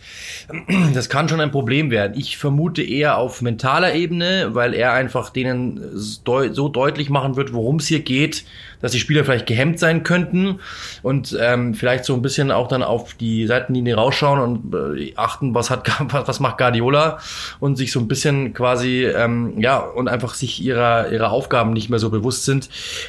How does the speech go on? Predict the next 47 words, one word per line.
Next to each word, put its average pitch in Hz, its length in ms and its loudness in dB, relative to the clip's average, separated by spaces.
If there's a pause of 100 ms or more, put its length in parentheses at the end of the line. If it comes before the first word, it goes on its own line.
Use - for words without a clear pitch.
Das 110 140 -2
Ding 143 160 4
ist, 135 260 0 (100)
ähm, 120 440 2
dass 113 340 -2
mir 123 240 2
so 123 140 2
der 117 160 4
Leader 151 320 4
fehlt, 165 240 2
das 175 100 -2
haben 135 80 0
wir 120 80 2
schon 127 140 -2
mal 147 80 2
besprochen, 139 420 -2
es 117 140 -6
fehlt 139 160 0
einfach 120 240 -2
so 123 100 -4
der, 127 220 2
der 127 100 4
vorangeht. 151 720 0 (380)
Ähm, 120 300 0
es, 117 160 -4 (100)
die, 113 180 -4
die, - 220 -10
oder 117 160 -2
die 143 320 -2
fehlen 139 380 4
mir 117 100 2
allgemein, 113 460 2
die 107 80 0
funktionieren 143 480 2
alle 139 300 0
wunderbar 143 680 2
und 113 100 -6
das 117 60 -2
sind 123 140 -2
super 131 520 0
Rollenspieler, 127 580 0
die 120 100 -4
zusammen 123 340 0
eine 120 160 2
gute 123 200 -2
Mannschaft 143 300 0
ergeben, 147 460 0